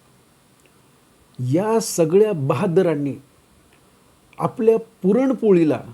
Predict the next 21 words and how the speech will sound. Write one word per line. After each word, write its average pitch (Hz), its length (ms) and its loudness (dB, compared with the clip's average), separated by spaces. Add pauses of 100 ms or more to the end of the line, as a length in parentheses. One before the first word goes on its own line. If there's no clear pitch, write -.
(420)
इंग्रजीमध्ये 208 680 2
एखादा 208 540 -4 (180)
चांगला 202 420 -4
समर्पक 233 680 0
शब्द 180 320 -2
शोधून 170 380 -2
दाखवावा, 135 540 -4 (400)
मगच 208 380 -2
आपण 175 280 -2
त्यांना 135 380 -4 (640)
खऱ्या 170 300 -2
अर्थानं 135 320 -6
मानू. 113 300 -8 (520)
मराठीतील 185 840 0 (480)
थालपीठ, 185 580 2 (120)
धपाटं, 170 680 -4
भुरका, 156 680 -2 (500)
थोबाड, 185 600 4
मुस्काड 160 680 -2 (600)
या 185 240 2
शब्दांना 180 500 -2